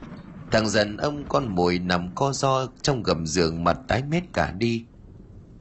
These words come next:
Chị Sáu run rẩy nhìn ra bên ngoài, tiếng mưa gió ầm ầm trên tầng không. Đang lo lắng hoang mang thì chợt chị tái mét mặt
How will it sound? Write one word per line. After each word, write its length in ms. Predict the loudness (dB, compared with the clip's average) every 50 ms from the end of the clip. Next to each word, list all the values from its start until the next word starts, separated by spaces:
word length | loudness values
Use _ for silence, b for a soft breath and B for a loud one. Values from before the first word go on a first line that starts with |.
| -20 -20 -20 -20 -20 -20 -20 -20 -20 -20 B B B B B B B B
Chị 140 | 0 2 2
Sáu 260 | 4 4 2 2 2
run 220 | 2 2 0 0 2
rẩy 280 | 2 2 4 2 2
nhìn 320 | 0 0 0 0 0 0 0
ra 120 | -2 -2
bên 240 | 0 -2 -4 -4 -2
ngoài, 400 | 0 0 2 2 2 -2 -4 -8 -12 -18 -4 0
tiếng 280 | 2 2 2 2 2 2
mưa 140 | 2 2
gió 180 | 2 2 0 0 0 0 0
ầm 220 | 0 0 2 2 2
ầm 260 | 2 2 0 -2 -4
trên 280 | -2 -2 -2 -2 0 0
tầng 260 | 0 0 0 -2 -4
không. 320 | -2 -2 -2 -2 -4 -8 -12 B B B B B B B B B B -2
Đang 400 | 2 2 2 2 0 -2 0 2
lo 120 | 2 2
lắng 260 | 2 0 -2 -2 -2
hoang 260 | -2 -2 -4 -2 -2
mang 280 | 0 0 0 0 -4 -4 -2 0
thì 160 | 0 0 0 0
chợt 180 | 0 0 0 0 -2 -2 -2 -2 0
chị 200 | 0 0 0 0
tái 260 | 0 -2 -2 -2 -2
mét 180 | -2 -2 -4 -2 -2
mặt 160 | -2 -2